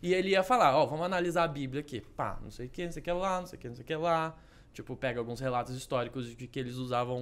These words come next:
Speaker 1: algumas
Speaker 2: cabeça aberta,
Speaker 1: substâncias
Speaker 2: cabeça
Speaker 1: como
Speaker 2: aberta.
Speaker 1: entorpecentes, mas, tipo, qual que é a vantagem de estar entorpecente? Ao mesmo tempo, você tem o seu livre-arbítrio, e ao mesmo tempo, pô,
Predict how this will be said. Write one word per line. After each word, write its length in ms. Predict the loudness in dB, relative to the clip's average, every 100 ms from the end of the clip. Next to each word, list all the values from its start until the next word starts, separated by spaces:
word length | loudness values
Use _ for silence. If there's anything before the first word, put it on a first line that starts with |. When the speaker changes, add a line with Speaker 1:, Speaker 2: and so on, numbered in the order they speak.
| -2
Speaker 1:
algumas 80 | 2
Speaker 2:
cabeça 320 | 8 8 8
aberta, 200 | 8 10
Speaker 1:
substâncias 420 | 12 12 10 6 6
Speaker 2:
cabeça 120 | 6
Speaker 1:
como 240 | 8 6
Speaker 2:
aberta. 220 | 4 0 -4 -8
Speaker 1:
entorpecentes, 840 | 0 0 2 -2 2 2 0 -2
mas, 180 | -4 -4
tipo, 160 | -8 0
qual 180 | 2
que 80 | 4
é 20 |
a 20 | 0
vantagem 380 | -2 0 0
de 80 | -2
estar 220 | -4 -4
entorpecente? 840 | -2 -4 -6 -8 -2 0 0 -2 -4 -6 -14
Ao 100 | -4
mesmo 240 | 0 0 0
tempo, 340 | 0 0 0
você 200 | -2 -4
tem 120 | -4 -4
o 40 |
seu 160 | 0 0
livre-arbítrio, 1000 | 2 0 -2 -2 -2 -2 -2 0 0 -2
e 40 |
ao 80 | -2
mesmo 240 | -2 -4 -6
tempo, 220 | -6 -6 -2
pô, 240 | -2 -2